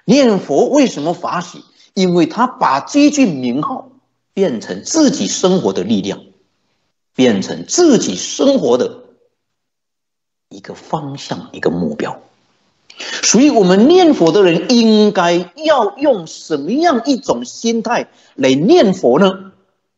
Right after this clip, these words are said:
中峰国师告诉我们，用你的乐观，用一个健康的心，用一个欢喜的心，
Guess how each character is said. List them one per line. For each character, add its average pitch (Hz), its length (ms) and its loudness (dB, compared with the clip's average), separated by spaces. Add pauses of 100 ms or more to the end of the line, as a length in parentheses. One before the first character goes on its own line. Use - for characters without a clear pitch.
(120)
中 214 300 2
峰 202 220 0
国 117 160 -4
师 160 120 -6
告 160 160 0
诉 160 160 -4
我 117 80 -2
们， 92 300 -12 (160)
用 196 460 2
你 117 80 -2
的 101 120 -2
乐 147 440 2
观， 156 320 -4 (640)
用 226 280 0
一 185 60 -6
个 170 100 -2
健 262 720 2
康 208 240 -2
的 139 80 -4
心， - 640 -4 (100)
用 196 280 2
一 151 60 -4
个 - 120 -8
欢 302 480 2
喜 - 220 -6
的 117 120 -2
心， 185 340 -4